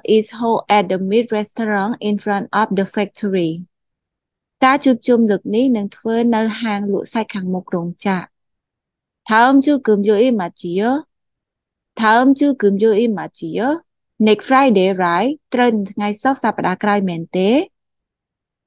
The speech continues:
네, 소피카 씨는 회식 자리에 많이 가봤어요? 네, 소피카 씨는 회식 자리에 많이 가봤어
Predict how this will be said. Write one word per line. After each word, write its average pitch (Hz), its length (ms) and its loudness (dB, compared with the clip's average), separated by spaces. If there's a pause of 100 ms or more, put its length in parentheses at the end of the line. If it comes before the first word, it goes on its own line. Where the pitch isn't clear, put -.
(460)
네, - 20 4 (280)
소 - 20 -12 (140)
피 - 40 -4 (120)
카 - 20 2 (180)
씨 - 40 -20 (160)
는 - 20 -2 (240)
회 247 40 -6 (180)
식 - 40 -4 (160)
자 - 40 -8 (160)
리 - 20 -2 (140)
에 - 0 - (200)
많 - 20 -6 (180)
이 208 120 -2
가 190 40 -6 (140)
봤 190 260 -4
어 170 80 0 (100)
요? - 20 2 (1500)
네, - 20 6 (400)
소 - 40 -12 (140)
피 - 20 -2 (160)
카 285 180 4
씨 - 40 -16 (180)
는 - 20 -2 (280)
회 - 20 -2 (180)
식 - 20 -8 (180)
자 - 20 -8 (180)
리 - 20 0 (140)
에 - 0 - (200)
많 170 200 -6
이 202 140 0
가 175 160 -6
봤 196 260 -4
어 165 80 0